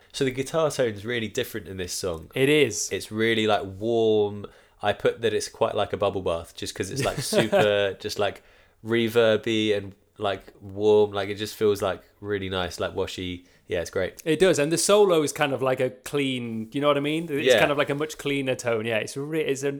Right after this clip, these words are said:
Speaker 2: it's a nice change. That's what I mean. I don't dislike the song.
Speaker 1: Mm.
Speaker 2: I just, I just think compared to the other eight, it's a bit weaker, but not in a way that
Speaker 1: Yeah.
Speaker 2: bothers me,
Speaker 1: Yeah.
Speaker 2: 'cause it is still a cool song.
Speaker 1: Um, I have a question about this song.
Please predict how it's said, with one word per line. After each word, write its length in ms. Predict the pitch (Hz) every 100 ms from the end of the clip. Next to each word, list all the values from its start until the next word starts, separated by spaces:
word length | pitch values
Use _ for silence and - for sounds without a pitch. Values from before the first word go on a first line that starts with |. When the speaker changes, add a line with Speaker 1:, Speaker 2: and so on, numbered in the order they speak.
| 143
Speaker 2:
it's 120 | 139
a 40 |
nice 240 | 165 180 -
change. 240 | 165 127
That's 160 | 185 202
what 100 | 160
I 20 |
mean. 240 | 180 139 131
I 100 | 165
don't 240 | 220 156 - -
dislike 400 | 160 - 156 151
the 80 | 143
song. 400 | - 151 240 277 -
Speaker 1:
Mm. 220 | 113 95 78 -
Speaker 2:
I 80 | 135
just, 380 | 151 - - - _ _
I 60 | 135
just 140 | 139
think 260 | 151 131 -
compared 300 | 123 135 131
to 60 | 127
the 80 |
other 180 | 131 123
eight, 160 | 120 -
it's 140 | 110
a 40 | 117
bit 260 | 143 -
weaker, 300 | 156 156 214
but 180 | 214 165
not 200 | 135 147
in 80 | 131
a 40 | 120
way 180 | 120 113
that 180 | 113
Speaker 1:
Yeah. 160 | 120 85 - _ -
Speaker 2:
bothers 280 | 127 117 110
me, 40 |
Speaker 1:
Yeah. 80 | 90
Speaker 2:
'cause 120 | 120
it 80 | 170
is 140 | 170
still 160 | - 123
a 40 |
cool 220 | 113 123 110
song. 300 | 131 110 101
Speaker 1:
Um, 260 | 104 104 107
I 80 | 117
have 120 | 143
a 60 |
question 400 | 131 156 139 -
about 200 | 110 107
this 120 | 107 101
song. 320 | 113 107 110